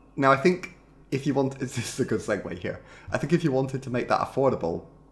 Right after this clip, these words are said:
one way that you could do that is adopting a subscription model to pay for it, like other services. For example,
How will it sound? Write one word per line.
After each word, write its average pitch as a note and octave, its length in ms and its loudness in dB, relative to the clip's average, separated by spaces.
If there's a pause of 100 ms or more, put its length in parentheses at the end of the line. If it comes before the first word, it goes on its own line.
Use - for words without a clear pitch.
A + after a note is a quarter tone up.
(120)
one B2 220 6
way A#2 140 6
that G#2 60 -2
you G#2 80 -4
could F#2+ 160 -8
do A#2 140 2
that - 300 -4 (360)
is G#2 100 -8
adopting G#2 380 -2
a F#2 40 -6
subscription - 560 -4
model F2+ 220 -2
to - 80 -14
pay A2+ 180 0
for - 220 -4
it, - 100 -4 (560)
like A2+ 280 4
other B2 220 6
services. E2+ 760 -4 (840)
For C#3 220 4
example, - 580 2